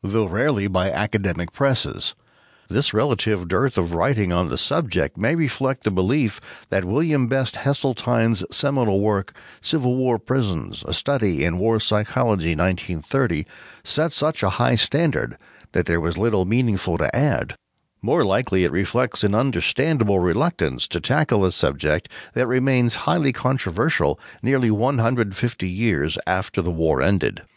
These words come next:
Whatever the reason, writing on this topic, whether by lay historians or P H D holding scholars, has rarely shed new light on it or attempted to offer a new interpretation of prisoner of war policies and life inside the war's camps.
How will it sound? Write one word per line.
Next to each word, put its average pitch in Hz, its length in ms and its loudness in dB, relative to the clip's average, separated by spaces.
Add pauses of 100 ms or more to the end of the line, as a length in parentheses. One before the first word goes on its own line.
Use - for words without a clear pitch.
(400)
Whatever 120 340 0
the 90 100 -2
reason, 101 480 0 (300)
writing 120 340 2
on 110 160 2
this 98 180 0
topic, 98 520 -2
whether 101 240 2
by 90 240 0
lay 104 240 2
historians 98 760 0
or 92 220 -2
P 110 260 -2
H 95 260 -2
D 104 180 0
holding 90 360 -4
scholars, 90 640 0 (320)
has 101 220 -2
rarely 139 340 0
shed 113 380 -2
new 139 180 0
light 123 340 0
on 117 240 2
it 78 200 -2
or 101 180 2
attempted 123 540 -2
to - 160 -2
offer 95 440 0
a 85 60 0
new 107 240 4
interpretation 101 880 0 (300)
of 101 160 -2
prisoner 110 400 0
of 92 100 0
war 104 240 2
policies 110 800 -2 (140)
and 104 180 2
life 90 260 2
inside 90 440 0
the 92 60 -2
war's 87 340 -2
camps. - 520 -2